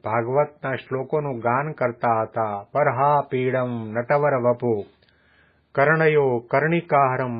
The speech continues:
બિભ્રત વાસ કનક કપિશમ, વૈજયંતીમ ચ માલામ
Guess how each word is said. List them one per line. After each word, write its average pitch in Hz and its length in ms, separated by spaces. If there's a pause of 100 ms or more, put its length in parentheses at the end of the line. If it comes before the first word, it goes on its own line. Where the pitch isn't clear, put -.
બિભ્રત 135 520
વાસ 127 340 (300)
કનક 147 300
કપિશમ, 139 560 (1040)
વૈજયંતીમ 151 1000
ચ 175 100
માલામ 143 600